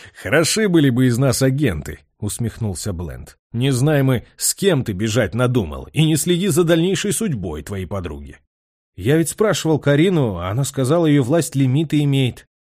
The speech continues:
«Да, Хайрам, я в курсе, в курсе. Карина жестоко с тобой обошлась, я ее оправдывать не стану. Одно скажу, хотя ты и сам мог бы сообразить, для агента вроде белой Карины Куин все не так, как для агента вроде чернокожего Хайрама Уокера.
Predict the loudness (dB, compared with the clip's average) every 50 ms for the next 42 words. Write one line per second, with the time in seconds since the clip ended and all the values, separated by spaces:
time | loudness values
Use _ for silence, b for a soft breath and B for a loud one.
0 | _ _ -6 -2 0 0 0 -2 -4 -6 -6 -6 -6 -8 -10 -12 -16 _ -8 -4
1 | -2 -2 -2 -2 -2 -2 -2 -2 -2 -6 -10 -12 -12 -8 -6 -6 -6 -6 -10 -16
2 | -20 -20 _ _ _ _ _ -10 -4 -2 0 0 2 2 0 0 0 0 -2 0
3 | 0 0 0 0 -2 -6 -8 -8 -8 -8 -8 -8 -8 -8 -8 -10 -10 -12 -14 -14
4 | -12 -14 -14 -14 -14 -12 -8 -4 -2 0 2 4 4 4 2 2 0 0 0 0
5 | 0 0 -2 -2 -2 -4 -4 -4 -6 -8 -10 -10 -12 -16 -20 _ b b b b
6 | b b b -6 -4 -2 0 2 2 2 0 0 0 0 0 0 -2 -8 -10 -10
7 | -10 -10 -4 -2 -2 -2 0 0 0 0 0 0 0 0 0 0 -2 -4 -6 -8
8 | -10 -10 -10 -8 -8 -6 -6 -6 -4 -4 -4 -6 -8 -10 -12 -14 -16 -12 -8 -4
9 | -2 -2 0 0 0 0 0 0 2 0 -2 -4 -2 0 0 2 2 0 0 0
10 | 2 2 2 0 -2 -4 -4 -2 -2 0 0 0 -2 -4 -4 -6 -8 -12 -12 -12
11 | -12 -14 -14 -8 -4 -2 0 0 2 0 0 -2 0 0 2 2 2 0 -2 -6
12 | -14 -18 _ -10 -10 -8 -6 -6 -6 -4 -4 -2 -2 -2 -2 -2 -2 -4 -2 -2
13 | -2 -2 -2 -2 -2 -2 -2 -2 -2 -4 -4 -2 0 0 2 2 0 0 -2 -4
14 | -6 -6 -4 -4 -4 -2 0 0 0 0 2 2 2 4 4 6 4 4 2 -2
15 | -8 -12 -12 -14 -16